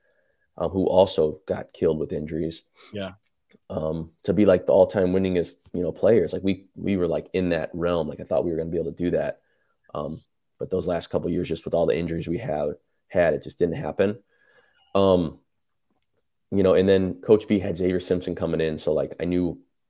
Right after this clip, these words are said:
Speaker 1: there wasn't gonna be an option for me to come back here. And that turned out to be a great move. X was awesome. Um, but, like, to be honest, looking back, I, I had a great time at Purdue. I love my one year there. Coach Payne is the best,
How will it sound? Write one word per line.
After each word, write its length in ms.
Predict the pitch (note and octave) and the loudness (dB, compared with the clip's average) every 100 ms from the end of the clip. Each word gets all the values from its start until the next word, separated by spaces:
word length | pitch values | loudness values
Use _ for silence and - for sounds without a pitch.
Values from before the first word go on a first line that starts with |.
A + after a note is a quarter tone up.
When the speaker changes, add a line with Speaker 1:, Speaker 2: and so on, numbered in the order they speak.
| _ _ - | _ _ -4
Speaker 1:
there 140 | F2 | 2
wasn't 240 | E2+ E2 | 2 2
gonna 100 | E2 | -2
be 60 | E2 | -2
an 80 | D#2+ | -2
option 300 | D2+ - E2+ | -4 -6 -6
for 100 | E2 | -6
me 120 | E2+ | -6
to 80 | - | -4
come 200 | F2 E2 | -2 -2
back 200 | D#2+ - | -2 -2
here. 280 | F#2+ D#2+ D#2 | -2 0 -2
And 180 | - | -2
that 280 | - D#2 - _ | -2 -2 -6 _
turned 160 | - F2 | -4 -2
out 80 | D#2+ | 0
to 60 | |
be 80 | E2+ | -2
a 40 | D2+ | -2
great 220 | E2 B1 | -4 -4
move. 220 | D#2+ C#2+ | -4 -4
X 200 | - - | -8 -10
was 100 | - | -8
awesome. 500 | D#2 D#2+ - C#2 - _ _ _ _ _ _ F2 | -4 -4 -6 -12 -14 _ _ _ _ _ _ -6
Um, 400 | E2 D#2 D2+ - _ _ _ _ _ - | -4 -4 -6 -12 _ _ _ _ _ 0
but, 80 | D2 | 0
like, 280 | E2 D#2+ - | 0 -4 2
to 100 | G2+ | 4
be 140 | G#2 | 6
honest, 440 | F#2+ G#2+ A2 - - | 6 6 4 -2 0
looking 280 | G2+ G2+ F2+ | 0 2 2
back, 200 | F2+ - | 2 2
I, 220 | F2+ E2+ - | 0 0 -4
I 140 | F#2+ F2 | -2 0
had 200 | F#2+ F2 | 0 -2
a 40 | |
great 260 | F2 F2+ - | 0 0 0
time 260 | E2+ F2 | -2 0
at 140 | - - | -2 -4
Purdue. 260 | E2+ E2+ | -4 -2
I 40 | E2+ | 0
love 220 | E2 E2+ | -2 -2
my 140 | E2 | -2
one 240 | E2 E2+ E2 | -2 -2 -2
year 160 | E2+ | 0
there. 180 | F2 F2 | 0 0
Coach 280 | - F#2 - | 0 -2 0
Payne 200 | F#2+ F2+ | 0 0
is 100 | D#2+ | -2
the 80 | E2 | -4
best, 420 | E2 D#2+ - | -4 -4 -8